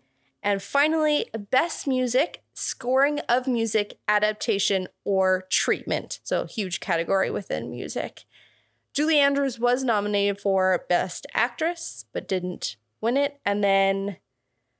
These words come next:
terrible with names, but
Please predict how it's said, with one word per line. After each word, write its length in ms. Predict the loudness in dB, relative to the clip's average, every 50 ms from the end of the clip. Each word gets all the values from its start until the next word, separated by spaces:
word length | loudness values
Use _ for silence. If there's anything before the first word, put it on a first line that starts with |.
| _ _ _ _ _ _ _ _ _ _ _ _ _ _ _ _ _ _ _
terrible 720 | -6 -4 -2 0 2 2 2 2 4 4 2 2 2 -2 -4
with 220 | -4 -4 -4 -2 0
names, 560 | 0 2 2 2 2 0 0 0 0 -2 -2 _
but 560 | -2 2 2 2 2 2 0 -4 -4 -4 -4